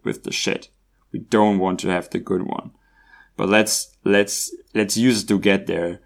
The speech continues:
so we can actually enhance the, the fail-, failed system."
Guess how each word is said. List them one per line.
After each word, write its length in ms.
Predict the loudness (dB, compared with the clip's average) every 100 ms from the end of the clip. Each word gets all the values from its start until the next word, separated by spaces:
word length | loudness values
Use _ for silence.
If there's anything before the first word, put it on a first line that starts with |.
| _ _
so 240 | -14 -4 0
we 140 | 0
can 380 | 0 -2 -2 -2
actually 760 | -6 -6 -4 2 2 0 -4 _ _ -10
enhance 500 | -8 -2 -2 -2 -6
the, 440 | -6 -4 -6 -10 _ _ _ _ _ _ -12
the 80 |
fail-, 580 | -10 -4 0 0 -2 -6 -12
failed 320 | -2 0 0
system." 580 | -4 -8 -10 -10 -12